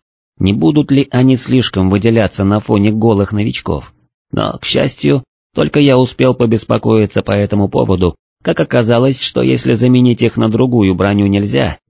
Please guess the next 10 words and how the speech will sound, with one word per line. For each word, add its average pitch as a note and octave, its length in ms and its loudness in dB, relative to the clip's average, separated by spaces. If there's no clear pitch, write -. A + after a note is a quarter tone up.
то - 120 -2
просто D#3 420 -2
снять, C#3+ 400 -2
подставив A2+ 560 -2
голое A2 380 2
тело G#2+ 280 0
всем G#2+ 280 -2
ветрам, A2+ 400 -2
вполне G#2+ 500 -2
возможно. D2+ 640 -6